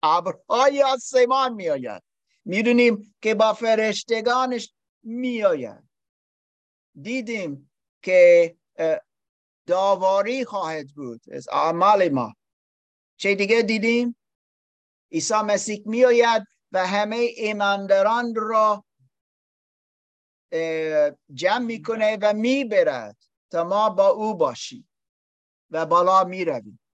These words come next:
پرواز می‌کنیم تا ما برای همیشه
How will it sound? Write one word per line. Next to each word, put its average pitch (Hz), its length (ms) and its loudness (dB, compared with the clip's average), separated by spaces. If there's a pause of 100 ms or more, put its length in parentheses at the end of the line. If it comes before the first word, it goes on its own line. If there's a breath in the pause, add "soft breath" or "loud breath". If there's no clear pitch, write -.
(800)
پرواز 151 600 -2
می‌کنیم 156 540 -16 (1120)
تا 151 160 -4
ما 160 300 -4 (160)
برای 151 420 0
همیشه 135 760 -8